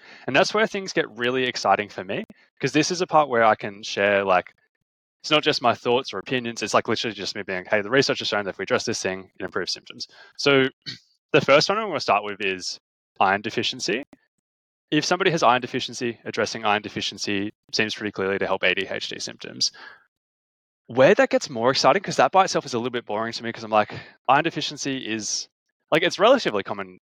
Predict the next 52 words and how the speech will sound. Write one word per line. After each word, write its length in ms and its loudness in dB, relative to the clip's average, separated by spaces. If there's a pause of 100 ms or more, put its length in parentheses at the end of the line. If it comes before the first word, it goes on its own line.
in 220 -8
women. 340 -2
It's 140 -12
not 160 -8
super 240 -8
common 440 -8 (280)
in 180 -12
men. 360 -2 (580)
Um, 560 4 (320)
but 140 2
where 160 4
it 20 -2
gets 180 -2
more 140 0
exciting 240 0
to 100 -14
me 80 -4
is 100 -4
the 80 -6
research 340 0
just 260 -10
shows 480 0
that 160 -4
people 240 -8
with 100 -2
A 60 -18
D 100 -2
H 220 -2
D 80 -6
are 40 -8
far 400 2
more 220 -6
likely 360 -2
to 120 -14
be 100 -6
iron 220 -2
deficient. 460 -6 (420)
And 560 0 (880)
partly 380 6
that 240 0
is 180 -12
just 180 -12
due 100 -10
to 80 -12
differences 640 -6
in 140 -4
food 360 -6
preferences 480 -4
and 80 -16
stuff 240 -8
like 220 -8
that. 260 2